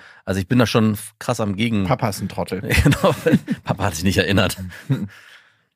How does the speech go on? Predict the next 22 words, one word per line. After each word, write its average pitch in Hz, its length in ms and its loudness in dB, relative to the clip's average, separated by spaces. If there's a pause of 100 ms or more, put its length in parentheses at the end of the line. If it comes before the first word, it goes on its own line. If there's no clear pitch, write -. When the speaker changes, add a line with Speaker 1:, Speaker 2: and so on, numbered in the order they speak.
Speaker 1:
Weil 113 160 2
es 123 80 0
macht 151 180 2
schon 165 140 4
was, 95 120 4
wenn 98 80 -2
man 98 140 2
Speaker 2:
Ja, 151 100 6
Speaker 1:
selber 113 180 6
mit 196 140 4
Speaker 2:
total. 190 220 4
Speaker 1:
sich - 40 -2
so 123 60 -2
Speaker 2:
Wie 139 80 2
Speaker 1:
spricht. 143 140 0
Speaker 2:
redest 147 260 0
du 151 40 -4
mit 147 140 -4
dir 107 120 -2
selber, 104 400 -2
ne? 131 260 -4
Das 95 140 2